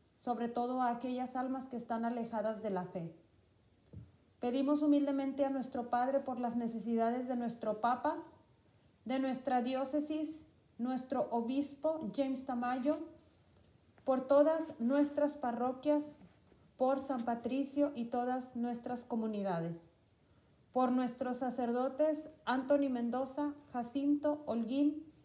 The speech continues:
Francisco Hernández y Pedro Mercado, así como por nuestros diáconos y religiosas. Pedimos y ofrecemos por la paz del mundo, por nuestros gobernantes,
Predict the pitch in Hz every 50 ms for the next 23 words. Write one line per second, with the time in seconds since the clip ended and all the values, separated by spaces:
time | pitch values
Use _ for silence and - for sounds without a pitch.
0 | _ _ _ _ - - - - - 269 254 254 233 233 - 285 294 285 - -
1 | - 294 277 262 247 240 247 247 262 269 269 254 294 294 294 294 - - - -
2 | 220 226 - - 240 233 233 233 233 233 220 208 214 - 196 185 185 185 190 185
3 | - - - _ _ _ _ - - _ _ _ _ _ _ _ - - 226 226
4 | - 262 247 - 277 269 262 262 247 - - - - - 247 240 233 233 240 240
5 | 233 233 - 226 226 226 202 196 254 247 247 254 - 285 277 269 269 - 277 233
6 | 220 220 214 196 196 - 214 196 185 180 - - 180 - - - _ _ _ _
7 | _ _ _ _ _ _ _ _ _ _ _ _ _ _ _ _ _ - - _
8 | - 240 233 240 247 247 262 262 262 269 240 233 240 233 - 269 240 254 247 -
9 | - 247 240 233 226 220 - 247 247 262 262 254 285 269 254 240 226 220 214 202
10 | 185 185 185 - - - _ _ - _ _ _ _ _ _ _ - 233 240 247
11 | 254 233 233 - 247 233 233 226 226 226 226 226 233 247 262 285 294 294 - 302
12 | 302